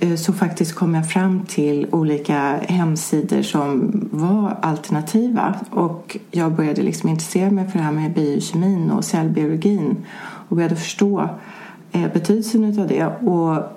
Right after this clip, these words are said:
då i den vävan så kom jag i kontakt också med Johanna Budvik, som var aktiv på den tiden med omega-tre-fettsyrorna och linfrolja.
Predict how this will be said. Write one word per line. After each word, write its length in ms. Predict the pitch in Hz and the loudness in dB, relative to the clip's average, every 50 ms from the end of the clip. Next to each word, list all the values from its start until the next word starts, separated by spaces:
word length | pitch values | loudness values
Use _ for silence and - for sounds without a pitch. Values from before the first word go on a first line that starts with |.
| - - - - - - | -20 -20 -20 -14 -4 -4
då 460 | 170 165 - 196 202 208 202 196 185 | -4 0 2 2 2 2 2 2 0
i 80 | 170 | 2
den 220 | 170 180 170 170 175 | 2 2 2 2 2
vävan 340 | 180 175 165 156 156 156 160 | 2 2 2 2 0 0 0
så 120 | - - | 0 -2
kom 200 | - - 165 156 | 0 0 0 0
jag 80 | 151 156 | 0 0
i 40 | |
kontakt 400 | - 160 156 - 160 156 - - | 0 -2 0 0 -2 -4 -2 -4
också 220 | 208 208 - - - | -6 -6 -4 -2 -2
med 180 | 147 147 143 | -2 0 0
Johanna 360 | 208 156 151 160 160 160 156 156 | 0 0 0 0 0 0 0 -2
Budvik, 920 | 160 - 233 233 220 226 - - - - 165 165 - - - - - - - | 0 2 2 0 0 -2 -6 -2 0 0 0 0 -4 -10 -12 -12 -12 -12 -10
som 420 | - - 156 151 151 151 151 - | -4 -2 0 2 2 0 0 0
var 280 | 165 156 147 143 - - - | 0 0 0 0 -2 -2 -4
aktiv 380 | 170 160 - - - 156 160 | -8 -8 -8 -2 -2 -2 0
på 60 | - | 0
den 180 | 175 151 147 151 | 0 0 0 -2
tiden 500 | 156 - 151 151 139 - 147 143 151 151 | -2 -2 -2 0 0 0 0 0 0 0
med 360 | 147 147 - - - 208 - - | 0 0 0 0 0 -2 -4 -2
omega-tre-fettsyrorna 1120 | - 170 165 160 160 160 160 - 208 190 - - - - - - - 277 269 214 190 - - | -2 0 2 2 0 0 0 0 0 0 0 -2 -4 -4 0 0 0 2 2 2 2 2 2
och 120 | 170 170 | 2 2
linfrolja. 840 | 170 180 214 220 202 156 - - - 214 254 262 247 - - - 202 | 2 2 2 2 2 0 -2 -2 0 2 2 2 2 0 0 0 0